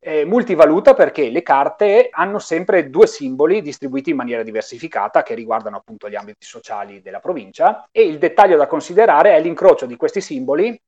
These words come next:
con il colore della carta, perché appunto il numero di carte di un determinato colore che si hanno in mano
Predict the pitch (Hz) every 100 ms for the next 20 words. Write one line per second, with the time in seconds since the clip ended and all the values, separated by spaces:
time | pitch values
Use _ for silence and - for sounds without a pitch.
0 | _ - 214 208 151 147 151 127 117 113
1 | 107 - 117 _ _ _ _ - 208 190
2 | - 165 143 160 156 135 120 - 143 127
3 | 113 92 - _ 143 131 120 127 135 139
4 | 127 - 131 127 107 98 _ - 147 -
5 | 139 123 120 196 151 104 123 180 233 -